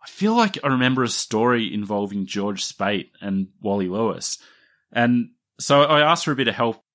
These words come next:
on Twitter, thanks to, uh, James Cheeseman, Brad Walter, Jeff Gabriel. Got some good help that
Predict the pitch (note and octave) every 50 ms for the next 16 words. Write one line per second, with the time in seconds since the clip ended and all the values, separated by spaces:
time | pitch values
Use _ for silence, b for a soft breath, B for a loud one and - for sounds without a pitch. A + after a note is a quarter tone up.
0 | _ - B2 A2 G2+ - - C3+ C3 C#3+ C#3+ C3+ - C#3+ C#3 C3 A#2+ - - -
1 | B2 A2+ A#2 A2+ A2+ E2+ G#2+ G#2 G#2 G#2 G2 B2 A#2+ A2+ A2 G2+ - - - B2
2 | A#2+ B2+ B2 - B2+ B2 A#2+ A#2+ A#2+ A2+ - _ _ _ _ _ _ C#3+ C3 B2+
3 | A#2 A2 A#2+ C3+ C#3 C3+ - D#3 C#3+ C#3+ C#3 C#3 - - _ _ _ _ _ -
4 | - C#3 C3 - - B2+ A#2 B2 B2 B2 C3 C3 C3 C3 C3 - _ _ - -
5 | E3 D#3+ D#3 - - C#3 A#2+ - B2+ A2+ G2 A#2+ A#2+ A#2+ - - A#2 A2 -